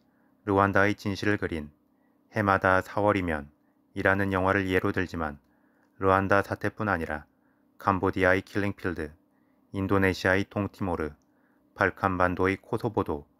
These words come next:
최근까지 자행된 제노사이드의 현실을 잘 보여줍니다. 이러한 극단적인 모습은 결국 작은 차별에서 시작된 경우가 많습니다. 자신과 종교가 다르고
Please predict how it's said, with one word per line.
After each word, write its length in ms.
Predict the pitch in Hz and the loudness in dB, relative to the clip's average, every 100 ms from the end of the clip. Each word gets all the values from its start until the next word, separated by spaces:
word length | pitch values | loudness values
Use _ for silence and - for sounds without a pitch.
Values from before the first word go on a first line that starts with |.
| _ _ _ _ | _ _ _ _
최근까지 640 | - 92 92 - 90 98 | -2 0 0 0 0 0
자행된 640 | - 104 95 90 80 76 71 _ _ _ _ _ | -4 -2 -2 -4 -6 -8 -10 _ _ _ _ _
제노사이드의 840 | - 92 92 - 87 87 92 98 | -4 0 0 2 0 2 0 -2
현실을 560 | 92 104 98 87 73 71 _ _ _ _ _ | -2 -4 -2 -4 -4 -8 _ _ _ _ _
잘 320 | - 87 87 | -2 2 2
보여줍니다. 720 | 85 101 98 92 85 76 73 _ _ _ _ _ _ _ _ | 0 0 2 0 -6 -8 -14 _ _ _ _ _ _ _ _
이러한 320 | 104 104 107 107 | 0 2 2 0
극단적인 580 | 98 - 104 104 95 | -8 -2 0 2 0
모습은 500 | 107 101 101 82 76 73 _ _ _ _ _ | 0 -2 -4 -10 -12 -16 _ _ _ _ _
결국 460 | 92 87 92 - | 0 2 0 -2
작은 380 | - 107 104 98 | -4 -2 0 -4
차별에서 480 | - 98 101 101 104 | -4 0 2 2 -2
시작된 440 | - 104 - 104 | -2 -2 -2 -2
경우가 320 | 98 95 95 | 0 0 2
많습니다. 560 | 98 95 - 85 78 73 _ _ _ _ _ _ _ | 2 0 -4 -8 -8 -12 _ _ _ _ _ _ _
자신과 600 | - 92 98 90 92 92 | -2 0 -2 2 2 2
종교가 440 | - 95 98 107 | 0 -2 2 2
다르고 420 | 98 82 78 76 | 2 -2 -4 -10